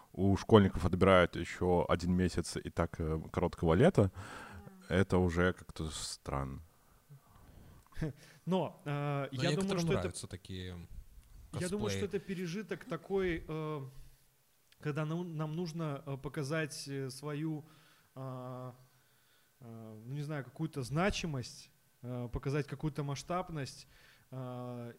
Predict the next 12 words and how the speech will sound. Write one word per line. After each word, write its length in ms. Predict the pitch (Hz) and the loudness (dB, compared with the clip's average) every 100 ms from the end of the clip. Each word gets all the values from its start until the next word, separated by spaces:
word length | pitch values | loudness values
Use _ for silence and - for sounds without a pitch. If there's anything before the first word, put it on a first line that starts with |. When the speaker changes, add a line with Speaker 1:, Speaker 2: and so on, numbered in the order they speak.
| - | -10
Speaker 3:
и 320 | 143 147 147 - | -8 -8 -8 -4
это 240 | 175 175 | -2 -2
единственный, 680 | 156 143 175 180 165 151 139 | -4 -2 -4 -4 -6 -8 -6
как 180 | 143 127 | -8 -8
бы, 80 | |
способ 440 | 135 - 170 - 139 | -8 -4 -4 -4 -6
это 180 | 135 131 | -6 -8
сделать, 420 | 113 123 110 98 | -6 -8 -8 -8
да. 260 | 110 151 160 - - - | -6 -6 -8 -16 -20 -12
Хотя, 680 | - 151 160 160 156 143 - | -8 -4 -2 0 0 -2 -8
эм, 760 | 139 139 135 135 131 131 123 120 - _ _ _ _ _ _ _ | -8 -6 -4 -4 -6 -6 -8 -12 -18 _ _ _ _ _ _ _
ну, 440 | 135 156 143 131 | -6 -4 -4 -8